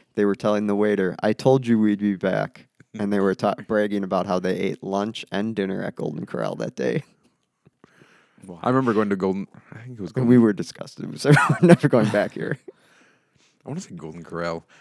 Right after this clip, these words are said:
Speaker 3: Either, I remember it was in college, though. I can't remember if it was in Appleton or Oshkosh, or, but a group of us went out, and there was a group of ladies, similar to yours,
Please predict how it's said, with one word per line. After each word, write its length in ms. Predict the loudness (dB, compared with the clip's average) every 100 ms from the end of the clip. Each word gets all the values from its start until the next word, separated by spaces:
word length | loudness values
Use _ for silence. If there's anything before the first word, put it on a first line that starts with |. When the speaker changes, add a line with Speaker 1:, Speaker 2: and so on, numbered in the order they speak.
| _ -8
Speaker 3:
Either, 220 | -6 -8
I 80 | -8
remember 280 | -4 0 0
it 40 |
was 80 | 0
in 80 | -4
college, 340 | -6 -4 -4 -6
though. 180 | -4 -4
I 60 |
can't 180 | -6 -8
remember 160 | -10 -8
if 60 | -8
it 120 | -8
was 80 | -12
in 220 | -14 -16 -12
Appleton 420 | -12 -12 -14 -14
or 80 | -12
Oshkosh, 440 | -14 -12 -14 -12
or, 200 | -12 -14 -16 _ -6
but 200 | -4 -6 _
a 40 |
group 200 | -4 -2
of 100 | 0
us 140 | -2 -2
went 120 | -4
out, 200 | -2 -4 _ _ _ _ _ _ _
and 360 | -10 -8 -10 -12 -18 _
there 220 | -6 -2
was 260 | -2 -4 -8 -12
a 80 |
group 380 | -12 -8 -8 -8 -12
of 500 | -8 -8 -8 -12 -18 -20 _ _ _ _ _ _ _ _ -20 _ _ -8
ladies, 460 | -6 -6 -8 -12 _ _ _ _ _ _ _ _ _ _ _ _ _
similar 300 | -14 -12 -8
to 80 | -6
yours, 320 | -6 -6